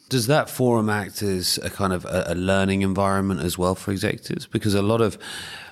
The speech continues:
some of the most prominent banks around the world don't have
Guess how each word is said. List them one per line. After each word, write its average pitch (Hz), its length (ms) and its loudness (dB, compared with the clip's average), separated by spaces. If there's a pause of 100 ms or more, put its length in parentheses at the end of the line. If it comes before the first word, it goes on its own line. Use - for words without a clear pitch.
(160)
some 104 260 2
of 95 60 0
the 90 220 0
most 92 260 -2
prominent 101 320 0
banks 85 360 -2
around 90 220 2
the 87 60 0
world 90 480 2 (260)
don't 95 200 0
have 87 420 -4